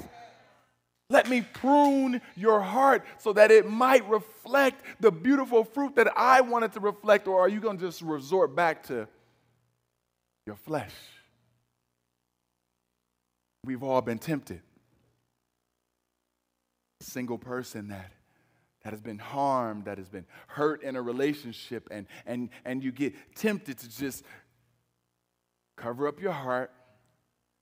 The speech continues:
get hard-hearted, or you can say, "Lord,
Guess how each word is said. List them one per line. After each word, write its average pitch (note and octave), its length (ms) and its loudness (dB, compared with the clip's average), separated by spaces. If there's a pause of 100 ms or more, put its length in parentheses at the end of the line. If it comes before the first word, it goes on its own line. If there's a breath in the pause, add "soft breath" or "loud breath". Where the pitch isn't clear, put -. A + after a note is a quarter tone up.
(120)
get B2+ 120 -4
hard-hearted, C#3+ 840 -4 (2000)
or A#2+ 60 -16
you A2+ 40 -16
can B2 120 -14
say, G#2+ 200 -14
"Lord, A2+ 560 -12